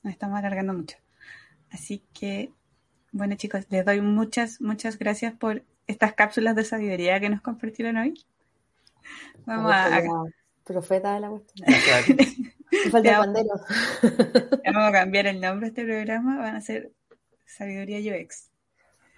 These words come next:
Speaker 2: <clears throat> El Evangelio de la U X.
Speaker 1: Claro, tips para lograrlo. Para lograrlo en esta industria. Nada, darles las gracias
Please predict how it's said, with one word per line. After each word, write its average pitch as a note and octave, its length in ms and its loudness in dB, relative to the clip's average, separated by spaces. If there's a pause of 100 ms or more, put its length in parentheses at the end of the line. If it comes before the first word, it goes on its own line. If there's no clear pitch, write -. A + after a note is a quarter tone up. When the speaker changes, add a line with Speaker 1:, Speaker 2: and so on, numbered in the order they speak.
(380)
Speaker 2:
<clears throat> A3+ 220 2
El A3 120 6
Evangelio G#3+ 460 2
de A3 60 0
la G#3 100 -2
U G#3 120 -2
X. - 360 -10 (140)
Speaker 1:
Claro, F3+ 340 -8
tips - 320 -14
para A#3 400 -8 (160)
lograrlo. G3 500 -8 (1800)
Para F#3+ 160 0
lograrlo G3+ 380 0
en A3+ 80 -4
esta A3+ 200 -4
industria. G3 500 -10 (600)
Nada, A3 300 4
darles A#3 280 4
las A3+ 160 -2
gracias C4 460 -2